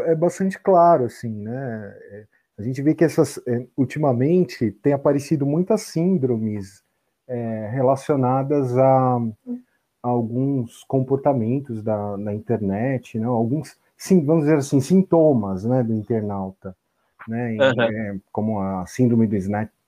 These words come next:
Speaker 1: Snapchat e agora a fomo. Mas é, é, é, a fomo, é, Fear of Missing Out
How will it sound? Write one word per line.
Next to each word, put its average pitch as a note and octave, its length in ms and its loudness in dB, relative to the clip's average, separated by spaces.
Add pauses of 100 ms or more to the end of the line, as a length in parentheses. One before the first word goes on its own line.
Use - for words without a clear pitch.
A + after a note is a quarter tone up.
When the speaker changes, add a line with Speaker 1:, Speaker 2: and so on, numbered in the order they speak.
Speaker 1:
Snapchat A2+ 1040 -4
e G2 120 -4
agora G#2+ 300 -6
a - 20 -8
fomo. A2 760 -6 (500)
Mas F3+ 380 0
é, F#3+ 140 4 (100)
é, E3 760 4
é, C#3 40 0 (880)
a D#3+ 80 4
fomo, A#3 680 4
é, B2+ 260 0
Fear G3 440 2
of E3 160 -4
Missing D#3+ 340 -4
Out C#3+ 160 -2